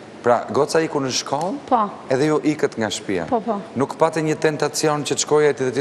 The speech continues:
Speaker 2: Nuk
Speaker 1: thoshe
Speaker 2: i bënja
Speaker 1: gocës?
Speaker 2: shamat se kisha hall e gocës,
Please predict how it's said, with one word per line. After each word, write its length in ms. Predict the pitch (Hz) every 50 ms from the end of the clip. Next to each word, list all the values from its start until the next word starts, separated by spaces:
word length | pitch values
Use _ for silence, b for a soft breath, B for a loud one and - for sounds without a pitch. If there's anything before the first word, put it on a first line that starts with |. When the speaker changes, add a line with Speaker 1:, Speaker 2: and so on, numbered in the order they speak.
| 135
Speaker 2:
Nuk 100 | 254 285
Speaker 1:
thoshe 120 | 330 330 427
Speaker 2:
i 60 | 339
bënja 320 | - 285 302 294 285 277 262
Speaker 1:
gocës? 80 | 262
Speaker 2:
shamat 340 | - 269 254 254 247 247 247
se 240 | - - - 262 247 240 233 233 233 220 226 226 226 226 -
kisha 320 | 247 240 - - 247 226
hall 340 | 202 233 233 220 214 208 202
e 100 | 202 196
gocës, 420 | 196 220 202 190 - 190 175 -